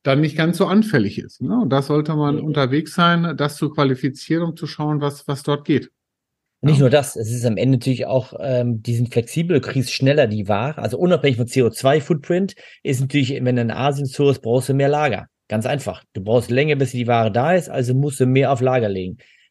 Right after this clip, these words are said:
Speaker 2: Bei Ländern in Osteuropa, ähm, oder Balkan natürlich weniger, weil die
Speaker 1: Ja.
Speaker 2: einfach schneller da sind. Du bist
Speaker 1: Genau.
Speaker 2: flexibler, du kriegst schneller was, du kannst auch schneller mal hinfahren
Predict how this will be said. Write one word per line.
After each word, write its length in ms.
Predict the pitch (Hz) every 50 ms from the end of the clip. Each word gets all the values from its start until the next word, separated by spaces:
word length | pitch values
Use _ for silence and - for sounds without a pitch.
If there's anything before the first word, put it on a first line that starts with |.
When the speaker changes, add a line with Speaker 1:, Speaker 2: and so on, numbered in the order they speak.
| _
Speaker 2:
Bei 100 | - 107
Ländern 340 | 107 107 113 120 120 113 110
in 20 | 107
Osteuropa, 680 | 104 - - 107 95 110 139 139 - 170 175 180 175 -
ähm, 380 | 131 135 131 131 127 127 120
oder 120 | 110 110 101
Balkan 440 | 104 104 104 131 135 - 151 147
natürlich 340 | 135 - - 143 135 110 113
weniger, 380 | 127 143 147 135 104 90 - - _ _ _ _ -
weil 120 | 104 104
die 80 | 107 -
Speaker 1:
Ja. 60 | 151
Speaker 2:
einfach 160 | 127 - 110
schneller 260 | - - 123 117 120
da 200 | 117 127 135 135
sind. 180 | 104 95 90 - _ _ _
Du 80 | - 117
bist 160 | 131 135 135
Speaker 1:
Genau. 120 | 131 127
Speaker 2:
flexibler, 420 | 117 - - - 180 175 185 175 143
du 100 | 127 -
kriegst 260 | - - 180 139 -
schneller 300 | - 180 170 175 170 156
was, 160 | 175 180 -
du 100 | - 143
kannst 200 | - 151 143 139
auch 60 | 123
schneller 200 | - - 143 139
mal 100 | 127 113
hinfahren 500 | 120 170 180 - - 170 165 165 175 170